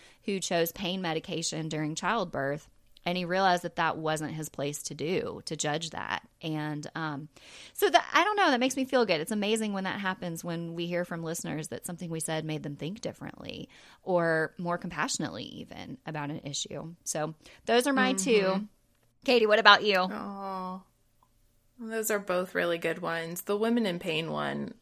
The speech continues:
Speaker 2: I really liked, and I think because it resonated with some folks in very specific ways,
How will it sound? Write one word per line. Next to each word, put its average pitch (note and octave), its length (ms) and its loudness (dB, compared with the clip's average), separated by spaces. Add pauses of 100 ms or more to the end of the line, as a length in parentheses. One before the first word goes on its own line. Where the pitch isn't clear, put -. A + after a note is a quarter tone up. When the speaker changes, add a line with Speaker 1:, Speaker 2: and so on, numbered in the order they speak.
Speaker 2:
I E3 100 2
really E3 400 0
liked, D3 460 -4
and F3 140 -4
I E3+ 60 -2
think F3+ 240 -6
because D#3+ 420 0
it D3+ 140 -2
resonated D3+ 640 -4
with D3 400 -2 (680)
some E3+ 220 -2
folks E3 400 0
in F3+ 140 -4
very D#3+ 320 0
specific D3 760 0
ways, D#3+ 600 -2